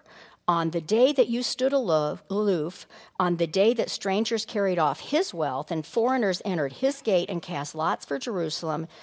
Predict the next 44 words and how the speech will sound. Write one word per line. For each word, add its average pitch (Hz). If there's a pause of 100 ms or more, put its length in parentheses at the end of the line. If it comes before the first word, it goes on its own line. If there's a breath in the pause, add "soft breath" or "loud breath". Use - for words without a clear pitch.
(240 loud breath)
you 226
too 226
were 190
as 185
one 175
of 175
them. 240 (400 loud breath)
Do 190
not 359
gloat 175
over 151
your 160
brother's 147
day, 156
the 190
day 165
of 156
his 160
misfortune, 160 (360 loud breath)
and 247
do 320
not 240
rejoice 208
over 185
the 175
sons 170
of 147
Judah 220
in 185
the 190
day 220
of 175
their 226
destruction. 147 (260 loud breath)
Yes, 175
do 175
not 247
boast 180
in 160
the 156
day 160
of 170
their 180
distress. 151